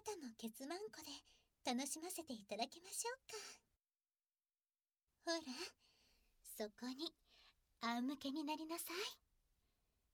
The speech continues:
そうです。今度は足を上げて、股を開いて、女の子がエッチを受け入れる体勢になりましょうね。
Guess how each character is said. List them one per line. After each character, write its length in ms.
そ 100
う 40
で 100
す。 20
今 320
度 80
は 320
足 320
を 20
上 120
げ 80
て、 300
股 160
を 180
開 80
い 20
て、 720
女 440
の 180
子 120
が 280
エ 120
ッ 40
チ 160
を 40
受 120
け 160
入 200
れ 120
る 40
体 200
勢 240
に 120
な 120
り 100
ま 140
し 140
ょ 40
う 80
ね。 120